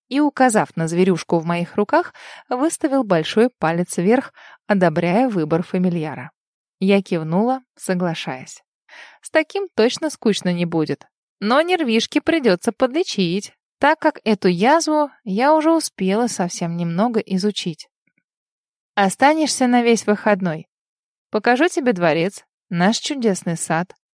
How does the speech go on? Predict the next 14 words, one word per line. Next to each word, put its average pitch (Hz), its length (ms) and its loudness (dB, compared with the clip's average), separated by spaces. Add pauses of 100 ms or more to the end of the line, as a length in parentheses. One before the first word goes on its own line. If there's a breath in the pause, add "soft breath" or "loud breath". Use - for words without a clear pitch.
(640)
предложил 196 640 2
дед, 220 320 -2 (400 soft breath)
но 196 100 -2
я 262 220 4
мотнула 233 420 2
головой. 190 580 -2 (440)
"Нет, 202 540 -2 (320)
в - 80 -20
следующий 233 480 2
раз. 165 300 -4 (540)
Там 233 200 2
друзья 240 420 2
будут 165 280 -2
волноваться, 170 720 -4